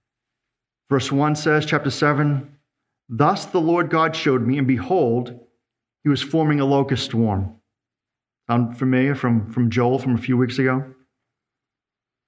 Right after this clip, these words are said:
Verse two, "And it came about when it had finished eating the vege-, vegetation of the land, I said," Amos said,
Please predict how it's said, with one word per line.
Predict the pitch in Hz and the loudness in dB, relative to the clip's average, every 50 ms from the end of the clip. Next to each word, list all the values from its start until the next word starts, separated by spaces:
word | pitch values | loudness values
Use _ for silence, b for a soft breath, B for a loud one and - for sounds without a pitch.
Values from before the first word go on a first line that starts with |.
| _ _ _ _ _ _ _ _ | _ _ _ _ _ _ _ _
Verse | 151 160 165 156 165 | 2 2 2 0 0
two, | - 185 180 180 185 | 0 0 2 2 2
"And | 170 151 147 | 2 0 0
it | 139 - | -2 -2
came | - - 190 226 226 | -2 0 2 2 2
about | 208 156 165 156 147 151 156 160 - - - - _ | 2 2 0 2 2 0 0 -2 -6 -10 -16 -14 _
when | - 135 135 | -2 0 0
it | 139 143 | 2 2
had | 143 131 139 | 0 0 0
finished | - 202 202 226 220 - - | -2 0 0 0 -2 -4 -4
eating | - 208 185 196 185 | -4 0 0 2 2
the | 175 175 | 2 2
vege-, | 156 175 - - 175 190 202 165 | 0 0 0 0 -2 -2 0 0
vegetation | 135 160 165 170 165 - - 175 165 151 170 165 | 0 0 0 0 -2 0 0 0 0 0 -2 -2
of | 151 | 0
the | 156 | 0
land, | 151 131 131 127 123 123 123 123 113 - - - | 0 2 2 2 2 2 2 0 0 -2 -4 -2
I | 127 139 160 | 0 0 0
said," | 160 - - 131 120 113 - - | 0 0 0 0 2 2 0 0
Amos | 151 156 170 156 - | 0 0 2 0 0
said, | - 135 120 113 107 110 B | 0 0 0 0 0 -2 B